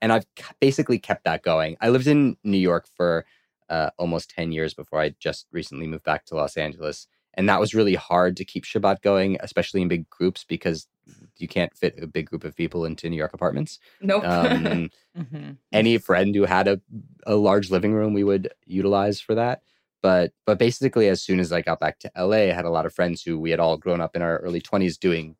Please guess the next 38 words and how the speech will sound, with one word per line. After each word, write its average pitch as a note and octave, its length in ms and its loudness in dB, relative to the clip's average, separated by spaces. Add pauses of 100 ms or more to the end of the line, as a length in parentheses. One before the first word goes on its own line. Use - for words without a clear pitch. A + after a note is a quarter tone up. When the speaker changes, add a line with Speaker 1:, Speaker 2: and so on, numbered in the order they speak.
Speaker 1:
this E2 120 -6
sh-, - 100 -6 (240)
doing F2+ 160 0
Shabbats A2 340 0
together. E2 360 0 (320)
Um, D#2+ 500 -6 (160)
and D#2+ 640 -2 (100)
I E2 80 -2
brought E2 220 0
that E2 140 -2
back - 200 -4
as D#2 120 -10
soon D2 180 -8
as D2 120 -12
I, D2 240 -2 (120)
as D#2 160 -8
I D2 80 -2
was D2 120 -10
back. D2 300 -4
And D2 140 -12
so, E2+ 280 0 (640)
uh, D#2+ 240 -4
yeah, G#2+ 240 2
and F2 100 -6
so G2 120 0
we F#2 80 0
s-, - 160 -10 (240)
we F2 640 0 (120)
hopped - 260 -2
back F2 200 0
into F2+ 180 -4
doing E2+ 200 -6
Shabbats. F#2 720 -2 (120)
Um, D#2+ 360 -4
my G2 120 0
family G2 360 0
definitely F2 380 0
still, E2 540 0